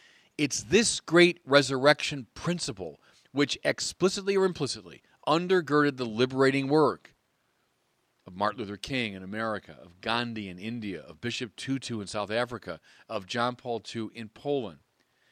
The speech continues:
Those great practitioners of nonviolent resistance were able to stand athwart the received wisdom only because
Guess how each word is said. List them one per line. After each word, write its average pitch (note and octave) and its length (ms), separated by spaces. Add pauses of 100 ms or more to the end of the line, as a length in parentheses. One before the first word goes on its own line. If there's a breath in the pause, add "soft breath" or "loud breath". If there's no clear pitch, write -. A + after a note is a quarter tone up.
(460 soft breath)
Those D3 200
great E3+ 300
practitioners E3+ 680
of C3+ 100
nonviolent C3+ 720
resistance A#2 580 (380 soft breath)
were C3 220
able G#3+ 340
to F#3+ 100
stand D3 560
athwart D#3+ 760
the D3 80
received C#3+ 500
wisdom A#2+ 580
only F#3+ 340
because G2 880